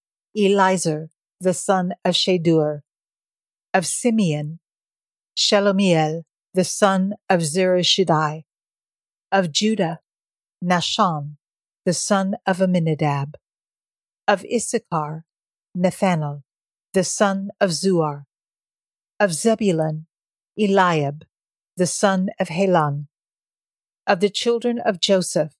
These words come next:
of Ephraim, Elishama, the son of Amminahud. Of Manasseh, Gamaliel, the son of Pedazur. Of Benjamin, Abidan, the son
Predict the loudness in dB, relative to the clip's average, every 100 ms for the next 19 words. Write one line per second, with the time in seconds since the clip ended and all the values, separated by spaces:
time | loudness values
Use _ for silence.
0 | _ _ _ _ -2 -2 2 0 0 -2
1 | -4 0 0 0 -4 -10 _ _ _ -2
2 | 2 2 0 0 0 0 -4 -8 _ _
3 | -2 -2 0 0 0 -4 -2 2 2 4
4 | 2 0 -4 -6 -12 _ _ _ _ _
5 | _ -2 -2 0 0 0 -2 -2 -4 -4
6 | -12 _ _ _ _ -12 -2 0 2 2
7 | 4 4 2 0 -4 -12 _ -4 -2 0
8 | 0 0 -2 -6 -6 -6 -2 -2 -2 -4
9 | -6 -8 -10 -16 _ _ _ _ _ _
10 | _ _ _ _ _ -4 -4 0 0 0
11 | -2 -2 -2 -6 -12 _ _ _ -4 2
12 | 2 2 -2 -4 -8 -16 _ _ -2 -2
13 | 0 0 0